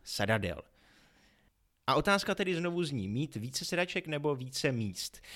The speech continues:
A je dobré zde připočítat, že tyto nové nízkopodlažní T trojky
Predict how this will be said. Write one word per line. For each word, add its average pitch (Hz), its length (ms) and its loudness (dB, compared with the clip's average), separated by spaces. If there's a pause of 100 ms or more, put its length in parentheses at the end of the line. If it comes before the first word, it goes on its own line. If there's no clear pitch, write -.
(240)
A 101 420 4
je 113 200 4
dobré 147 680 2
zde 120 300 2
připočítat, - 720 -2 (160)
že 101 380 -2 (120)
tyto 120 320 0
nové 113 300 2
nízkopodlažní 113 760 0
T 101 160 0
trojky 98 500 -6